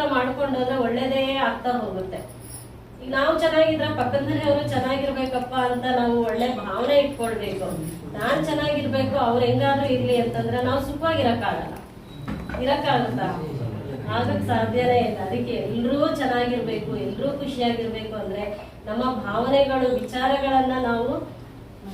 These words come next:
ಚೇಂಜ್ ಮಾಡ್ಕೊಳ್ಬೇಕು ಸ್ವಲ್ಪ. ಅದಕ್ಕೋಸ್ಕರ ಸ್ವಲ್ಪ ಅಲ್ಲ, ಜಾಸ್ತಿನೇ ಮಾಡ್ಕೊಳ್ಬೇಕು. ಇಂಥ ಒಂದು ಮಾನವೀಯ ಏನು ಮೌಲ್ಯಗಳನ್ನ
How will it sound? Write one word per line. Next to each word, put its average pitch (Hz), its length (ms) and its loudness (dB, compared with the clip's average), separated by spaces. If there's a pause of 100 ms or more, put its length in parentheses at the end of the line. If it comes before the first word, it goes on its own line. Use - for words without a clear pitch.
(140)
ಚೇಂಜ್ 330 320 0
ಮಾಡ್ಕೊಳ್ಬೇಕು 202 720 -2
ಸ್ವಲ್ಪ. 208 360 -8 (520)
ಅದಕ್ಕೋಸ್ಕರ 233 680 -2
ಸ್ವಲ್ಪ 233 360 -2
ಅಲ್ಲ, 269 300 4
ಜಾಸ್ತಿನೇ 254 400 0
ಮಾಡ್ಕೊಳ್ಬೇಕು. 196 1040 -4 (240)
ಇಂಥ 262 200 0 (220)
ಒಂದು 247 420 2
ಮಾನವೀಯ 285 680 4 (540)
ಏನು 220 460 -2 (220)
ಮೌಲ್ಯಗಳನ್ನ 247 680 2